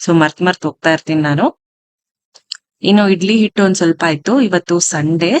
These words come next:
ಸಂಡೇ ವ್ಲಾಗ್ ನೇ ಕಂಟಿನ್ಯೂ, ಸ್ಯಾಟರ್ಡೇ ಮತ್ತೆ ಸಂಡೇ ವ್ಲಾಗ್ ಎರಡ್ ದಿನದಾಗಿರುತ್ತೆ. So ಇವತ್ತು ಸಂಡೇ ಸ್ವಲ್ಪ ಲೇಟ್ ಆಗಿ ಎದ್ದೆ, ಒಂದ್ ಏಳುವರೆಗೆ.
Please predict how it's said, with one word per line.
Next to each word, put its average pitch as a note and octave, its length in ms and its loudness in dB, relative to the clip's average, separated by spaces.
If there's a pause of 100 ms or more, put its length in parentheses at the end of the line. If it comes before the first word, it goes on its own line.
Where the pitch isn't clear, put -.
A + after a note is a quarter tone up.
(140)
ಸಂಡೇ D#3+ 320 -2
ವ್ಲಾಗ್ D#3 360 -2
ನೇ F3 120 -2
ಕಂಟಿನ್ಯೂ, D3+ 640 -2 (280)
ಸ್ಯಾಟರ್ಡೇ E3+ 400 -2
ಮತ್ತೆ F3+ 220 0
ಸಂಡೇ D#3 260 0
ವ್ಲಾಗ್ D#3 240 0
ಎರಡ್ D3+ 240 -2
ದಿನದಾಗಿರುತ್ತೆ. D3+ 720 -2 (680)
So F#3+ 140 -2
ಇವತ್ತು F3 260 -2
ಸಂಡೇ E3 340 0
ಸ್ವಲ್ಪ F3+ 380 -2
ಲೇಟ್ F#3 260 0
ಆಗಿ F3 160 -2
ಎದ್ದೆ, E3 200 -2
ಒಂದ್ E3+ 220 -2
ಏಳುವರೆಗೆ. D#3 600 0